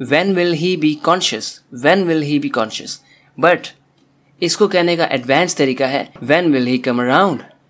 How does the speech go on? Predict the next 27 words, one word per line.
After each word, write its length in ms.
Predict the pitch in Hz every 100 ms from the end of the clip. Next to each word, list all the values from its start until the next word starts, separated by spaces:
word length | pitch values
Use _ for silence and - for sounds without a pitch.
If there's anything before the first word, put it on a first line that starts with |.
| _ - 120
When 240 | 151 190
will 200 | 160 151
he 280 | 143 151 147 160
come 120 | 156
around?" 400 | 151 180 175 107 -
जी 80 | 170
हाँ 120 | 190
फ्रेंड्स, 360 | 180 147 117 - - - _ -
come 200 | 190 208
around 260 | 185 175 170
का 100 | 170
मतलब 360 | 151 147 156 143
होता 240 | 143 147
है 220 | 156 - _ - -
to 40 | -
come 300 | 196 196 165
back 260 | 165 165
to 120 | -
one's 460 | 143 135 127 127 -
senses, 340 | 131 120 107 - _ _ _ 165
होश 300 | 185 170 -
आ 120 | 127
जाना, 360 | 110 104 104 - _ -
to 60 | 135
become 360 | 147 147 175 170 -
conscious 380 | 175 165 170 165
again। 320 | 156 185